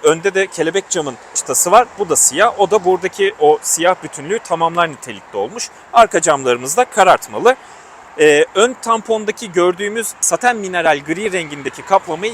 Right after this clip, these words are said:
yine kapının altındaki bu eşiklerde de görüyoruz. O da ön taraftan yan tarafa geçerken tasarımı güzel bir şekilde tamamlamış. Şimdi de arka tarafa geçelim. Bakalım arka tarafta ne gibi değişiklikler var. Makyajla birlikte arka aydınlatmasında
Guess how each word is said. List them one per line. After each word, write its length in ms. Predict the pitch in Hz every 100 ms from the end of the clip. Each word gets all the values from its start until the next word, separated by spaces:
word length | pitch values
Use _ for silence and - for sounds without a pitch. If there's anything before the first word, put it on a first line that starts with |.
| 190
yine 220 | 185 220 - -
kapının 320 | 208 185 202
altındaki 680 | 208 156 - 185 170 - 226 - 190
bu 120 | 220
eşiklerde 580 | 165 143 - 156 131 135
de 160 | 214 214 143
görüyoruz. 460 | 170 156 117 220 - - -
O 160 | 208 165
da 200 | 190 220 -
ön 160 | 190 214
taraftan 560 | 185 151 123 - 190 208 - 101
yan 160 | 139 202
tarafa 320 | 190 151 131
geçerken 580 | 160 185 147 117 214 226 -
tasarımı 500 | 185 175 143 151 220 - _ -
güzel 220 | 180 202
bir 100 | -
şekilde 440 | 127 - - 214 -
tamamlamış. 600 | 160 139 101 92 - - _ _
Şimdi 280 | - 254 220
de 80 | -
arka 280 | 190 170 -
tarafa 320 | 208 156 139
geçelim. 420 | 131 - 185 233 -
Bakalım 280 | - 202 202
arka 260 | 160 160 214
tarafta 380 | - 165 139 202
ne 100 | 190
gibi 220 | 170 120
değişiklikler 600 | 117 107 - 110 - 107
var. 180 | 151 240 _ _ _
Makyajla 560 | 151 175 240 220 190 151
birlikte 320 | 135 135 143
arka 360 | 175 165 -
aydınlatmasında 840 | 196 151 139 123 - 123 - 185